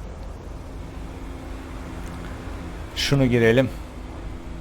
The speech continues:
Tamam. Bir de bakayım. Line Zone bu değil. Bakayım.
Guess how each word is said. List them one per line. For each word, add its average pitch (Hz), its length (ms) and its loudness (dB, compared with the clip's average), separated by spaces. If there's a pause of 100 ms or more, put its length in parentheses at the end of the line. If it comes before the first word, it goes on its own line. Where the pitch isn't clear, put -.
(1700)
Tamam. 117 400 6 (1000)
Bir 117 240 6
de 131 200 10 (1500)
bakayım. 127 1040 4 (1120)
Line 123 560 4
Zone 120 600 6
bu 107 120 0
değil. 117 340 4 (800)
Bakayım. 123 600 2